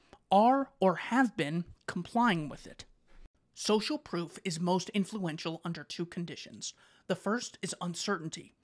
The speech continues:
When people are unsure, when the situation is ambiguous, they are more likely to attend to the actions of others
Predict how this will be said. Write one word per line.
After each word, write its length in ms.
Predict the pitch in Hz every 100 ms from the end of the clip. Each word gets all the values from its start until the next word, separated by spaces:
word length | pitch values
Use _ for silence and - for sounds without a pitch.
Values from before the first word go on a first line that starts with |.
| _ _ -
When 140 | 190
people 340 | 175 226 226 302
are 160 | 240
unsure, 380 | 240 233 - 95 -
when 140 | 175
the 60 | 165
situation 560 | - 180 175 165 180
is 140 | 175 170
ambiguous, 640 | 175 170 180 180 185 - - - - -
they 140 | 208
are 120 | 226 214
more 340 | 185 220 302
likely 440 | 220 170 208 220
to 240 | 214 - 214
attend 440 | 220 - 170 175 - - _
to 180 | - 185
the 180 | 170 -
actions 600 | 196 269 - 151 143 156 -
of 140 | 175 -
others 480 | 165 - 147 170